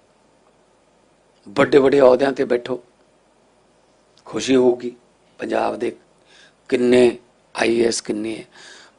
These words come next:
ਮੈਨੂੰ ਬੜੀ ਖੁਸ਼ੀ ਹੈ ਇਸ ਵਾਰ ਐਜੂਕੇਸ਼ਨ ਦੇ ਵਿੱਚ ਬੜੀ ਤਰੱਕੀ ਹੋਈ ਹੈ, ਕਿਉਂਕਿ ਸਕੂਲ ਆਪਾਂ ਨੇ ਵਧੀਆ ਬਣਾ ਲਏ। ਚਾਰ ਸੌ ਛਿਆਹਠ ਬੱਚੇ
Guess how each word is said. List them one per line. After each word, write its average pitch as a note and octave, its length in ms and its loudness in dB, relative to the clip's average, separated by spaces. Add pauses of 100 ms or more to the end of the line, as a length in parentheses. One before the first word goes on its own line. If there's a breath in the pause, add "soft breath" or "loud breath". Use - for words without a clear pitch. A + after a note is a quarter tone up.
ਮੈਨੂੰ B2 180 4
ਬੜੀ C3 160 6
ਖੁਸ਼ੀ C#3+ 360 2
ਹੈ D3 140 8
ਇਸ C#3 160 0
ਵਾਰ C#3+ 260 2 (1200 soft breath)
ਐਜੂਕੇਸ਼ਨ C3 600 2
ਦੇ C#3 80 4
ਵਿੱਚ B2 340 -2 (1040)
ਬੜੀ B2+ 120 0
ਤਰੱਕੀ B2 320 -2
ਹੋਈ A2+ 280 2
ਹੈ, A#2 60 0
ਕਿਉਂਕਿ A#2 240 -4
ਸਕੂਲ B2+ 360 0
ਆਪਾਂ B2+ 200 2
ਨੇ A#2+ 80 0
ਵਧੀਆ A#2 260 0
ਬਣਾ G#2+ 220 -4
ਲਏ। G2+ 180 -6 (2250 loud breath)
ਚਾਰ C#3+ 380 6
ਸੌ E3 220 4
ਛਿਆਹਠ D3+ 460 2
ਬੱਚੇ A#2+ 460 -2